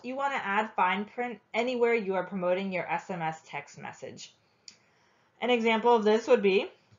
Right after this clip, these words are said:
"By participating, you consent to receive text and email messages sent by an automatic telephone dialing system. Consent to these terms is not a condition of purchase. Message and data rates may apply. Text S T O P to one two three four five to cancel.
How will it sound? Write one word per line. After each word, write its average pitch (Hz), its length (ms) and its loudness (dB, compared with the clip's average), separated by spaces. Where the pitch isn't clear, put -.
"By 277 140 2
participating, 285 800 0
you 208 120 -4
consent 302 440 -4
to 247 80 -2
receive 202 340 -4
text - 300 -8
and 208 140 -10
email 294 260 -6
messages 185 500 -4
sent 196 200 -4
by 175 180 2
an 170 140 -6
automatic 233 480 -2
telephone 190 440 -4
dialing 170 420 -2
system. 147 400 -10
Consent 302 400 -4
to 359 80 -8
these 285 200 -10
terms 240 360 -6
is 254 100 -6
not 180 220 -2
a 180 40 -2
condition 180 400 -4
of 170 140 -10
purchase. - 420 -10
Message 247 300 -2
and 202 180 0
data 185 200 2
rates 190 220 -4
may 170 180 -2
apply. 165 400 -4
Text - 380 -4
S 247 220 0
T 262 240 -6
O 233 160 2
P 240 280 -4
to 175 120 -2
one 196 340 -2
two 233 300 -4
three 226 280 0
four 214 260 -2
five 208 380 -2
to 285 80 -10
cancel. 311 520 -4